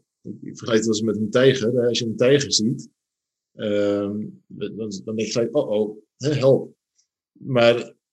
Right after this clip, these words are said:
eigenlijk is dat helemaal irrationeel, want ik heb totaal geen ervaring met tijgers. En misschien is er wel één druk op de knop en dan kan ik zo'n beest gewoon lekker laten zitten, weet je wel. Dus datgene wat ik waarneem, dat doet iets met me. Dat, dat levert inderdaad een bepaald gevoel op. Alleen, dat is zo irrationeel als het maar kan. Hoe, hoe, hoe zie jij dat?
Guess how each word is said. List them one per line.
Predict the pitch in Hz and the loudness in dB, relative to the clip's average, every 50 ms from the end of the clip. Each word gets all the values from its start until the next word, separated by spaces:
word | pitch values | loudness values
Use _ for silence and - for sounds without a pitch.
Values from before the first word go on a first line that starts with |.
| _ | _
eigenlijk | - 123 139 180 165 131 120 107 113 | -2 2 4 4 4 2 0 -2 0
is | 117 | 0
dat | 117 110 | 2 2
helemaal | 117 131 135 123 110 - | 2 4 4 2 0 0
irrationeel, | - 139 135 131 113 - - 123 110 104 104 110 143 175 180 156 | 2 4 6 6 6 4 2 0 0 2 2 4 4 2 2 2
want | 120 110 110 110 101 - | 0 -2 -2 -2 -4 -8
ik | 135 127 | -6 -4
heb | 123 110 113 | -4 -4 -4
totaal | 120 113 139 143 156 147 | -2 -2 0 0 0 0
geen | - 127 117 113 113 - | -2 -2 -2 -2 -2 -4
ervaring | 110 107 120 107 104 107 107 110 | -4 -4 -4 -2 -2 -2 -2 -2
met | 110 101 | -2 0
tijgers. | 98 120 127 123 104 95 113 127 | 0 2 2 2 2 2 2 0
En | 120 113 | 0 0
misschien | 110 107 - 131 123 | 0 -2 0 0 -2
is | 113 113 | -2 -2
er | 120 | -2
wel | 117 - | -2 -2
één | - 139 147 160 | 0 0 0 2
druk | 143 120 117 110 | 2 0 0 0
op | - 104 | -2 -4
de | 104 | -6
knop | 98 - 113 117 120 | -6 -4 -4 -2 -2
en | 139 | -2
dan | 131 127 | -2 -2
kan | 131 | -2
ik | 110 101 | -4 -4
zo'n | 110 98 | -2 0
beest | 101 110 107 - | 2 2 2 0
gewoon | - 123 123 | 0 0 0
lekker | 123 131 127 | 0 2 0
laten | 131 135 139 | 0 2 2
zitten, | - 160 165 - - 143 | 2 2 2 0 -2 -4
weet | 69 - 98 | -6 -6 -4
je | 110 | -2
wel. | 123 151 160 | -2 0 0
Dus | 131 - - - _ _ _ _ _ _ _ | 0 0 0 -4 _ _ _ _ _ _ _
datgene | - 120 117 - 147 135 135 | -8 -6 -2 0 2 4 4
wat | 131 127 127 127 | 4 2 2 0
ik | 123 120 | -2 0
waarneem, | 117 123 143 180 175 143 123 117 | 0 2 2 2 2 2 0 0
dat | 117 113 117 | -2 0 0
doet | 147 190 190 | 0 0 0
iets | 190 139 | -2 -2
met | 110 101 95 - | -4 -4 -4 -4
me. | 98 104 139 190 - - - _ | -4 -4 -4 -4 -4 -6 -12 _
Dat, | _ - 127 131 131 123 | _ -8 -6 -6 -2 -2
dat | 143 147 147 | -2 0 2
levert | 123 107 104 101 117 | 2 2 2 2 -2
inderdaad | 120 113 110 110 113 113 120 | -4 -4 -2 0 -2 0 -2
een | 131 | -4
bepaald | 123 120 - 139 135 139 - | -4 -2 -2 -2 -2 -2 -4
gevoel | - 127 156 202 202 | -4 -2 -2 0 0
op. | - - - - - _ _ _ _ _ _ _ _ _ | 0 -2 -4 -6 -12 _ _ _ _ _ _ _ _ _
Alleen, | - 113 120 123 127 131 131 127 - - _ _ _ _ _ _ _ _ | 2 4 6 6 6 4 0 -4 -6 -12 _ _ _ _ _ _ _ _
dat | _ 131 131 131 139 131 | _ -8 0 0 0 2
is | 135 131 | 2 2
zo | 139 | 2
irrationeel | - 139 175 190 170 127 117 113 113 107 107 | 4 4 6 6 6 4 2 0 -2 -2 0
als | 113 123 | -2 -2
het | 147 160 156 | -4 -2 -2
maar | 196 170 | 0 0
kan. | 131 | 0
Hoe, | 110 117 139 139 135 | -2 -4 -6 -8 -10
hoe, | - 135 139 - 160 160 160 - | -14 -14 -12 -10 -10 -10 -8 -6
hoe | 147 147 143 | -4 -2 0
zie | 165 160 | 4 6
jij | 160 160 | 8 8
dat? | 139 143 214 - - - | 8 8 6 2 -2 -8